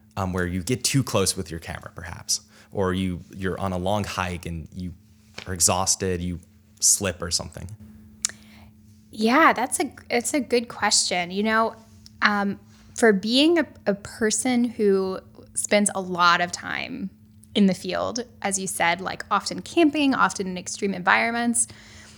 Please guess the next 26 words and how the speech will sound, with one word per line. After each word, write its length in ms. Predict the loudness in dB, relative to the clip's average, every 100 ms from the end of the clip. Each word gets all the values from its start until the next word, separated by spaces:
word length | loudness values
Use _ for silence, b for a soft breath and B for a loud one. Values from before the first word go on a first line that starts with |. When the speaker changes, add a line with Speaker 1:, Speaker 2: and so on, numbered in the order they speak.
| B B
Speaker 2:
I'm 160 | 6 6
a 40 |
pretty, 320 | 4 0 2
I'm 120 | 4 0
pretty 260 | 4 4
risk 320 | 4 2 2 0
averse 480 | -2 -4 -4 -4
<laughs> 60 | 0
as 180 | 2 2
an 140 | 6
individual. 680 | 6 6 4 2 4 4 4
And 260 | 2 4 4
so, 360 | 8 8 8 4
um, 340 | 2 2 0 -2
you 100 | -2
know, 100 | 0
knock 340 | 4 6 6 6
on 180 | 2 4
wood, 260 | 4 2
I 140 | 0 -2
haven't 460 | 2 2 4 -2
had, 600 | 0 4 4 4 2 -2 -6 B B B B 2
um, 280 | 4 4 4
too 480 | 4 4 4 4 4
many 460 | 4 2 0 0
scary 1000 | 2 2 4 4 4 2 0 0 -2 -6